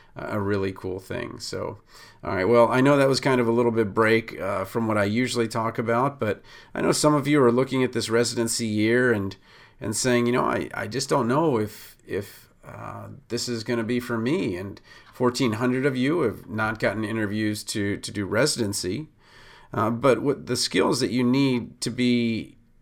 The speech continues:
successful in the residency match process, uh, can be very different from what you need in the medical school process, because the M cat weighs so heavily. So if you are a good test taker,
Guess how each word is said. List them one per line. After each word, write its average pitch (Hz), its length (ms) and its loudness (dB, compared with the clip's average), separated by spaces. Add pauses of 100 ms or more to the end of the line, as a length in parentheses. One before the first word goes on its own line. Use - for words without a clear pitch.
(260)
successful 139 640 0
in 117 60 2
the 107 80 0
residency 117 440 -2
match 104 460 -4
process, - 720 -4 (420)
uh, 104 120 0
can 131 140 -2
be 131 80 2
very 156 260 4
different 113 520 0
from 117 200 -2
what 113 200 -2
you 117 80 0
need 110 520 -2
in 104 380 -2
the 110 80 -4
medical 123 320 -2
school 90 240 -8
process, - 520 -8
because 104 420 -4 (280)
the - 200 -2
M 139 200 2
cat 113 320 -4
weighs 104 380 0
so 117 480 2
heavily. 120 540 -4
So - 240 -6
if - 200 -8
you 113 220 -6
are 117 340 4
a 107 120 -2
good 104 320 -4
test - 340 -6
taker, 90 480 -8